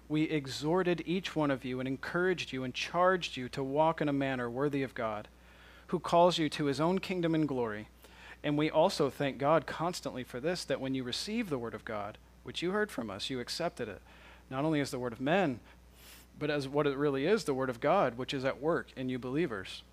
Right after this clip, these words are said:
Okay, so there it is there. "Like a father with his children, we exhorted each one of you and encouraged you and charged you to walk in a manner worthy of God." So there it is, a call to action. You take the truth of the word of God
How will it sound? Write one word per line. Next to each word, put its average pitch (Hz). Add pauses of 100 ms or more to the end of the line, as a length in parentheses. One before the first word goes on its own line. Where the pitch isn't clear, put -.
(1200)
Okay, 139
so -
there 135
it 135
is 123
there. 123 (640)
"Like 156
a 165
father 175
with 165
his 131
children, 196
we 147
exhorted 160
each 151
one 170
of 143
you 127
and 127
encouraged 202
you 131
and 131
charged 202
you 123
to 139
walk 139
in 127
a 123
manner 120
worthy 120
of 113
God." 98
So -
there 143
it 127
is, 113
a 113
call 135
to 143
action. 104 (520)
You 131
take 117
the -
truth 208
of 196
the 202
word 202
of 190
God 220